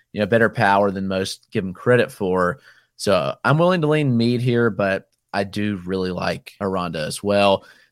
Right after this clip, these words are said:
Biggest concern is just, like, you know, it's the Rays. Like, where do these guys fit in? And that's, <laughs> it's a question. I mean, like, I don't really know, honestly. Like, long term, like,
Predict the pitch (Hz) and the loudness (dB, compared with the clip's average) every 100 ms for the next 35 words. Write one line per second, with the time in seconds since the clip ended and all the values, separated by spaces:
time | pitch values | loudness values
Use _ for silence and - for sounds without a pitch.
0 | _ 139 165 - 160 139 143 170 127 113 | _ 2 2 2 0 4 4 4 2 -2
1 | - 101 92 - _ _ _ - 98 101 | 0 0 0 -8 _ _ _ -18 -12 -8
2 | 98 - 87 85 117 135 85 - 82 - | -6 -4 -4 0 2 2 -2 -6 -10 -12
3 | _ _ - 104 127 127 110 _ _ - | _ _ -10 -6 -2 -4 -6 _ _ -2
4 | 104 107 - 117 110 101 113 90 98 104 | 0 0 -4 0 0 2 -2 -4 -6 -6
5 | - - 135 - - - _ - 165 180 | -6 -6 -6 -10 -20 -20 _ -4 0 2
6 | 175 - 98 92 98 95 90 - _ _ | 2 2 -4 -6 -6 -6 -8 -12 _ _
7 | _ _ _ - 127 143 127 120 101 90 | _ _ _ 0 4 4 4 2 2 -4
8 | 82 60 62 - 82 65 65 80 85 - | -8 -10 -12 -12 -12 -12 -14 -16 -16 -18
9 | _ _ _ - 110 107 107 107 107 98 | _ _ _ -16 -6 -2 0 0 0 0
10 | 98 98 92 | 2 0 -4